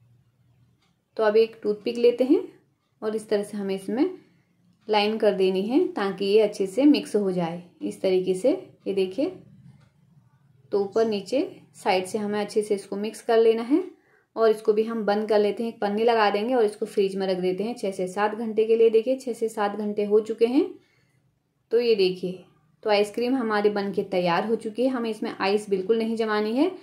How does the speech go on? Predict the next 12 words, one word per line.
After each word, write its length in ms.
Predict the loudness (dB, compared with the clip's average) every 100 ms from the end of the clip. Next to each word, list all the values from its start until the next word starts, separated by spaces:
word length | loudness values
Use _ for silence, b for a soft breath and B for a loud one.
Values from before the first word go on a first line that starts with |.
| B B B 2
तो 60 |
इसको 300 | 2 2 -2 -2
क्रीम 340 | 0 0 0
ही 180 | 0 2
रहना 300 | 2 0 -2
है 260 | 0 0 -2
क्योंकि 400 | -4 -4 -2 -4
क्रीमी 340 | -4 -4 -2 -2
क्रीमी 300 | -4 -4 -4
आइसक्रीम 440 | -4 -6 -6 -4
है। 140 | 0 2
देखिए, 340 | 2 2 -2